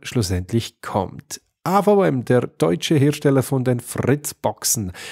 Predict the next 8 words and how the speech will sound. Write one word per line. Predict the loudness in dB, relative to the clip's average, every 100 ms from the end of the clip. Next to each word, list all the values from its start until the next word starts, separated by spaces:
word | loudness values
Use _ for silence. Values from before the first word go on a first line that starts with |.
| -14 -4
hat | -2 -2 -6
neue | 0 2 4 2
Laborversion | 2 0 0 2 4 4 4 2 0 -2 -2
rausgebracht. | -2 -2 -2 -2 -2 -4 -6 -2 2
Wer | 2
keine | 2 0 2
Laborversion | 2 2 2 2 2 0 0 0
nutzt, | 0 -2 -6